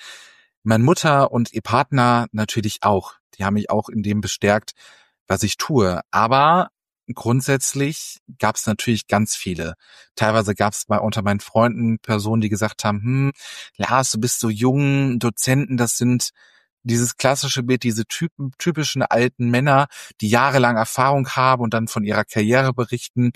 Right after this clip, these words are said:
Und ist die Akzeptanz bei so jungen Menschen dann überhaupt da auf dem Arbeitsmarkt, dass man mich auch als Dozent anerkennen würde, als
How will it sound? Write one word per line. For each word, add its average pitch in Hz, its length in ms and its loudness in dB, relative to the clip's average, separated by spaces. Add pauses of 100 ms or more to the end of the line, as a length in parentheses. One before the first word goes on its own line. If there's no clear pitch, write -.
(640)
Und 117 420 2 (720)
ist - 140 0
die - 140 -2
Akzeptanz 160 760 0
bei 123 220 2
so 123 300 2
jungen 160 340 2
Menschen 147 480 0
dann 107 460 -2
überhaupt 123 440 -2
da 185 240 2
auf - 240 0
dem 104 80 -6
Arbeitsmarkt, 107 720 0
dass - 200 -8
man 113 80 0
mich - 180 -4
auch 107 80 -6
als - 220 -6
Dozent 160 540 0 (440)
anerkennen 123 640 0
würde, 98 240 2
als - 180 0